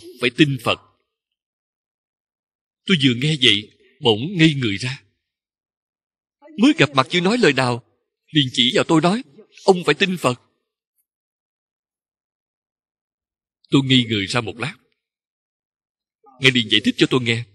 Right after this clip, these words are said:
Nói rõ với tôi, tin Phật không đơn giản. Không phải nói hiện nay bạn đã xuất gia, đã thọ giới rồi. Hơn nữa, đã đang làm công việc hoằng pháp.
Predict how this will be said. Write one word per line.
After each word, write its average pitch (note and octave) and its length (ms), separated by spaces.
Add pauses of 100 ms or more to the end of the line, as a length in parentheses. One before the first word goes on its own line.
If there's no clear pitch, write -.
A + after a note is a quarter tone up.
(1700)
Nói D3+ 200
rõ A2 280
với D3+ 120
tôi, A2 160 (1700)
tin D#3+ 300
Phật A2 180 (480)
không D3 160
đơn B2+ 220
giản. F#2+ 240 (400)
Không D3+ 140
phải A#2 160
nói F3+ 280 (240)
hiện A2+ 120
nay B2+ 140
bạn G#2 180
đã G2 100
xuất B3+ 200 (100)
gia, C#3 220 (220)
đã D3+ 80
thọ A2 220
giới D#3 220
rồi. A#2 280 (1200)
Hơn C#3+ 300
nữa, A#2 360 (440)
đã C3+ 80
đang C3 280
làm G2 220 (500)
công C3 180
việc A2 140 (100)
hoằng G2+ 200
pháp. F3 240